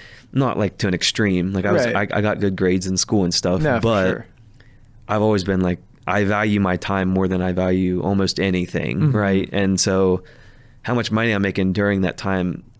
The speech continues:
Speaker 1: almost does not matter as long as I'm doing what I want to do with that time and I,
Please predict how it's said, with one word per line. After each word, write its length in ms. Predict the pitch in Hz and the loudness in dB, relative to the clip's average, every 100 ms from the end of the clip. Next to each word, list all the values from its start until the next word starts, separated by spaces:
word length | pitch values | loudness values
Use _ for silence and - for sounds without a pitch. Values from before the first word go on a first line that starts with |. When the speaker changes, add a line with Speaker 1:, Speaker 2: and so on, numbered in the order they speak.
| - | -4
Speaker 1:
almost 440 | 113 127 120 110 110 | 2 4 4 2 0
does 180 | 110 101 | 2 2
not 220 | 95 82 | 0 0
matter 520 | 92 92 90 92 92 - - - - - | 0 0 0 -2 -4 -8 -20 -20 -20 -10
as 180 | - 104 | -4 -2
long 240 | 104 107 104 | 0 0 0
as 100 | 92 | 0
I'm 320 | 95 95 95 | 0 0 0
doing 240 | 98 92 | 0 0
what 120 | 92 | 0
I 80 | 92 | 0
want 260 | 92 95 - | 0 -2 -2
to 100 | 92 | 0
do 140 | 101 | 2
with 120 | 92 | 2
that 200 | 92 95 | 0 -4
time 360 | - 95 92 95 | -4 -2 -2 0
and 140 | 90 | -2
I, 80 | 82 | -4